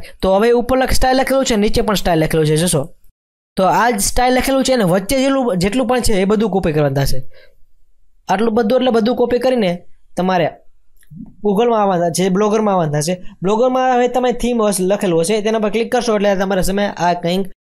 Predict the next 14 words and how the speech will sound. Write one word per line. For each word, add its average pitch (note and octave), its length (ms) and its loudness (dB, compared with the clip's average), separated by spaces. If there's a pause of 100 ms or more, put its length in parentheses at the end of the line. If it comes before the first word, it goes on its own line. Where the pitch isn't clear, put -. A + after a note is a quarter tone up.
(100)
ખુલી F#3 200 2
જશે. D3 240 2
હવે - 360 -4
આમાં A3 260 0
તમે A#3+ 180 0
કસ્ટમાઇઝ A#3+ 440 0
લખેલું A3+ 260 2
છે G3+ 160 0
તેના G#3+ 200 0
ઉપર F#3 160 0
તમારે F3+ 320 0 (280)
ક્લિક G3 220 -2
કરવાનું D3+ 280 2
થશે. D3 220 0